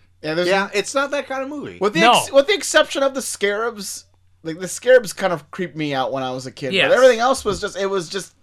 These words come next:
Speaker 1: a fun adventure flick.
Speaker 2: Um, have you ever
Speaker 3: True.
Speaker 2: seen the original Universal Monsters Mummy movie?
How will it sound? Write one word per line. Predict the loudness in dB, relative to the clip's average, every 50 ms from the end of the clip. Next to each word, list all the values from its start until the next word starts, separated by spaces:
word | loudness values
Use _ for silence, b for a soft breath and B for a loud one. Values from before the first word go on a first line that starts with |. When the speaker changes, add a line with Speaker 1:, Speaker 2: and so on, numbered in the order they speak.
| _ -4
Speaker 1:
a | -4
fun | -4 -4 -10 -2 2 4 4 6 4 2 0 -2 -6 -6 -8 -10 _ _ _ _ _ -6
adventure | -6 -4 -2 -2 -2 -2 -2 -6 -8 -10 -10 -10 -12 -14 _ _ _ _ _
flick. | _ -10 -8 -6 -6 -8 -10 -14 _ _ _ -10 -10 B B B B B B B B B B B B B _ _ _ _ _
Speaker 2:
Um, | 2 2 4 2 2 -2
have | -4 -6 -4
you | -4 -4
ever | -4 -4 -6
Speaker 3:
True. | -4 -2 -2 0 0
Speaker 2:
seen | -2 -4 -6 -8 -10 -10 -12 -14 -16 _ _ _ _ _ _ _ _ _
the | -10 -8 -6 -4 -4 -4 -4 -6 -6 -8 -10 -8 -8
original | -6 -4 -4 -4 -4 -4 -4 -4 -4
Universal | -4 -6 -6 -6 -6 -6 -8 -6 -8 -12
Monsters | -12 -12 -10 -8 -6 -6 -6 -8 -12 -14 -12 -12 -12 -12 -14 -16 -18 -20
Mummy | -20 -16 -14 -14 -14 -14 -16 -20 -20 -20 _ _ _
movie? | -20 -20 -20 -20 -20 -20 -20 -20